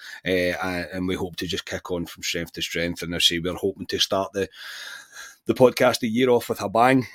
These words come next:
um, with our, our live show at the Loudon on Friday the nineteenth of January. Tickets are still available for that. The link is in the description for this podcast. Please come along, see us,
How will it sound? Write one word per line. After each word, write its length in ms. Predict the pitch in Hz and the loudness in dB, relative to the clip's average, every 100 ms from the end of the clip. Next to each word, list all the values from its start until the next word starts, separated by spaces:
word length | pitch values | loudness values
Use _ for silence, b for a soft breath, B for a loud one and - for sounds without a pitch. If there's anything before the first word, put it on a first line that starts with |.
| - | -2
um, 520 | 117 113 110 107 107 107 | 0 2 2 0 -2 -2
with 260 | 110 104 - | -2 0 -2
our, 220 | 104 104 107 | 0 0 0
our 120 | 104 | 0
live 260 | 104 107 | 0 0
show 300 | - 117 110 98 | 0 0 -2 -2
at 160 | 104 101 _ | -6 -8 _
the 200 | 104 104 | -6 -4
Loudon 480 | 101 120 156 156 110 104 | 2 4 6 4 0 -4
on 460 | 107 104 101 98 - | -4 -2 -6 -10 -10
Friday 380 | - 110 110 | -2 0 0
the 200 | 98 104 95 | -2 -4 -6
nineteenth 600 | 104 107 101 110 104 - | -6 -6 -6 -8 -8 -10
of 160 | 104 87 | -14 -8
January. 420 | 98 101 107 101 - | -6 -4 -4 -6 -6
Tickets 320 | 107 117 - | -6 -4 -4
are 200 | 104 101 | -4 -6
still 240 | - 98 | -4 -6
available 440 | 95 107 107 98 101 | -4 -2 -2 -4 -12
for 320 | - 101 95 | -4 -4 -2
that. 240 | 113 123 - | -2 -2 -4
The 320 | 104 101 95 90 | -10 -4 -4 -2
link 260 | 104 107 107 | -4 -4 -6
is 160 | - | -10
in 80 | 92 | -10
the 60 | 87 | -12
description 520 | 80 - 92 - 90 | -10 -8 -6 -8 -10
for 120 | 87 | -10
this 160 | 90 - | -10 -10
podcast. 640 | - 101 - 98 95 - | -2 -2 -2 -4 -2 -2
Please 240 | 135 113 | -2 -2
come 160 | - 101 | -4 -4
along, 260 | 98 101 92 | -2 -2 -2
see 320 | 117 120 120 | 0 2 2
us, 140 | - | 0